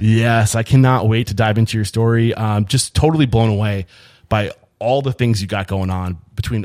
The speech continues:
opening all these restaurants, being involved in your community, and not just your community, but the greater restaurant industry community. You, you just got so much going on. Uh, I can't wait to pull back the layers to kinda dive into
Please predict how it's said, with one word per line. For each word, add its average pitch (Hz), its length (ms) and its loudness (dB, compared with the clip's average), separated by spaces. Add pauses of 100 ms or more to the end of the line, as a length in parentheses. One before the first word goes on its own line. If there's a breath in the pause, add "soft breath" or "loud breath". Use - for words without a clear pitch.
opening 131 320 2
all 117 80 2
these 107 200 -4
restaurants, 127 580 -4
being 127 400 -4
involved 98 400 -4
in 98 100 -2
your 90 100 -6
community, 120 760 0 (520 loud breath)
and 107 360 -4
not 120 200 -2
just 104 180 -4
your 135 140 2
community, 110 380 2
but - 120 -2
the 107 80 -8
greater 107 460 -10 (140)
restaurant 104 360 -8
industry 95 320 -12
community. 80 640 -16 (320 loud breath)
You, 110 200 -8 (100)
you 117 260 -6
just 107 240 -6
got 107 180 -6
so 95 220 -8
much 82 240 -10
going 73 240 -14
on. 55 280 -18
Uh, - 40 -20 (160)
I 90 160 -6
can't 104 260 -4
wait 104 140 -4
to 110 80 -8
pull 104 220 -8
back 87 320 -10
the 90 80 -14
layers 85 480 -10
to - 120 -16
kinda 90 280 -10
dive 95 320 -10
into 90 540 -8